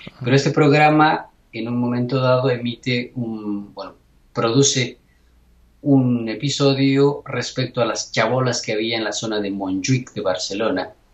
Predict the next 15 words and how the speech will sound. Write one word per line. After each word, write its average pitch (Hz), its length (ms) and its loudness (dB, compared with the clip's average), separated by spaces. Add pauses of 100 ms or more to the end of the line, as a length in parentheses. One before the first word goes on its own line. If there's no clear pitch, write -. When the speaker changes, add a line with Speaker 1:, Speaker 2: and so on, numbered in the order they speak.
(500)
Speaker 2:
Y 113 120 0
esto 123 560 4
no 117 320 2
daba 120 180 8
muy 117 180 0
buena 113 220 2
imagen 107 880 0 (840)
en 104 100 -4
cuanto 104 260 2
reflejaba 107 640 2
pobreza 107 460 2
en 107 80 -2
ese 104 180 -2
momento 120 640 -2
y 117 360 -8